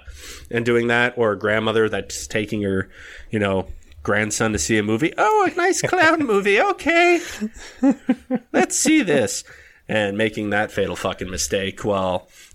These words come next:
Art's maybe, you know, serving candy to kids on Halloween night out of a human head. <laughs> Yes, this movie is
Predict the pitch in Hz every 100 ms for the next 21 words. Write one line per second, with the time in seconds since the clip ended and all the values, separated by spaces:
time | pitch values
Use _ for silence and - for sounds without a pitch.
0 | - 120 110 - - 143 110 104 101 98
1 | 95 92 90 - - 127 123 123 110 98
2 | - 117 123 117 107 - - - 127 104
3 | 104 120 127 110 104 113 110 104 101 98
4 | 110 104 101 110 117 101 - 123 113 98
5 | - 120 104 156 - 226 262 - 285 -
6 | 143 185 - 160 - 143 - 139 - 143
7 | - 139 - 127 - 139 - - - 139
8 | - - - 117 - 123 123 160 139 127
9 | 113 110